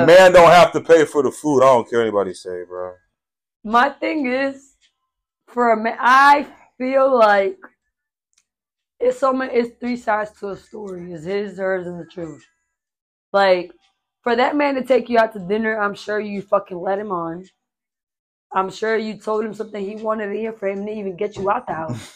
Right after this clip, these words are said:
Speaker 1: <laughs>
Speaker 2: Bitch, like, he didn't just take you out the house just because you said, "Oh, yeah, like, I like to eat."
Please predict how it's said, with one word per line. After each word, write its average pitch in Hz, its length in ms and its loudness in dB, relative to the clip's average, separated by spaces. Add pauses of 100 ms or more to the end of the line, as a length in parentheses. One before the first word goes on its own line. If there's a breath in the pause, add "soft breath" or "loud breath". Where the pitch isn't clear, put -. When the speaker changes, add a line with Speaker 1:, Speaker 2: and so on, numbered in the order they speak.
Speaker 1:
<laughs> - 120 -8
Speaker 2:
Bitch, 220 920 -4
like, 247 200 2
he 254 100 0
didn't 320 240 -2
just 294 180 -4
take 285 220 -2
you 277 80 2
out 254 180 6
the 247 100 4
house 233 360 6
just 214 140 -10
because 214 340 -6
you 214 80 -14
said, 208 180 2
"Oh, 214 80 4
yeah, 214 380 2
like, 180 260 0 (380 soft breath)
I 226 60 8
like 233 240 8
to 208 100 2
eat." 240 300 0